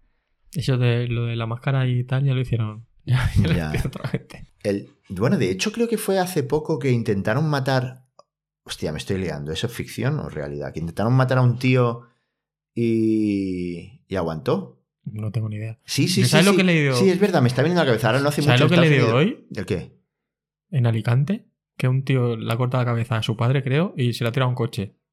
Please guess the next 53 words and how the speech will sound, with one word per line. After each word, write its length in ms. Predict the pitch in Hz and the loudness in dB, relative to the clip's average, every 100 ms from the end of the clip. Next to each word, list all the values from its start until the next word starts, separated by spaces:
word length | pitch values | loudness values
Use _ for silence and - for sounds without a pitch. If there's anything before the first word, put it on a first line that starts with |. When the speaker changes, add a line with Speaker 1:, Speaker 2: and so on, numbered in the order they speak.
| _ - - | _ -10 0
Speaker 1:
a 80 | |
la 120 | 147 127 | 0 2
carretera. 640 | 131 135 131 - - - _ _ | 0 -2 -4 -8 -10 -12 _ _
<laughs> 280 | _ _ _ | _ _ _
Speaker 2:
Hostia 420 | - - - - - | -12 -12 -10 -14 -12
puta, 280 | 127 127 | -14 -12
tío. 200 | 123 - | -14 -16
Estamos 640 | - - 190 - - - - | -8 -2 -2 -2 -4 -4 -6
Speaker 1:
<laughs> 20 | |
Sí. 80 | - _ - _ - - - - - | -10 _ -20 _ -18 -12 -10 -12 -8
Speaker 2:
Alicante. 360 | 92 95 98 127 | -4 -2 0 2
Speaker 1:
¿Cómo 60 | |
está 120 | 127 165 | 2 2
el 120 | - | 2
mundo, 240 | 156 117 | 2 0
eh? 60 | 107 | -4
Speaker 2:
Era 180 | 127 196 | 0 0
de 60 | 269 | 2
mucha 260 | 262 277 | 0 -2
miel. 440 | 311 156 65 123 - _ _ - | -2 -2 -4 -12 -18 _ _ -2
Speaker 1:
Pues 140 | 127 | 0
no 120 | 117 | 2
lo 100 | 156 | 2
sé, 140 | 135 160 | 2 2
Speaker 2:
Hostia, 160 | 131 | 2
Speaker 1:
pero 160 | - - | 2 2
Speaker 2:
imagínate. 400 | 85 87 - 110 | -2 -6 -6 0
Speaker 1:
por 120 | 120 | 2
eso 280 | 139 165 - | 4 4 2
cuando 200 | 147 139 | 0 2
he 40 | 139 | 2
visto 160 | 165 | 2
Alicante 380 | 160 151 151 160 | 0 2 0 2
digo, 180 | 135 117 | 2 0
"Hostia". 300 | - 180 123 - | -2 -2 -4 -4
Speaker 2:
Ojo. 240 | 87 - - - - - | -6 -6 -12 -16 -20 -2
No, 180 | 113 143 | 2 4
no, 160 | 156 | 4
pues 200 | 120 120 | 2 0
ahora 200 | - 120 | 2 2
me 60 | 131 | 2
he 20 | |
acordado 260 | 143 135 131 | 2 2 2
que 140 | 101 | -2
sí, 160 | - 123 | -2 0
que 160 | 104 | 0
le 240 | 92 92 92 | 0 0 -2
fueron 260 | 101 117 131 | 0 0 2
a 40 | |
matar 220 | 131 127 | 2 0
a 40 | 123 | 0
un 100 | 123 | 0
tipo 280 | 160 120 | 0 -2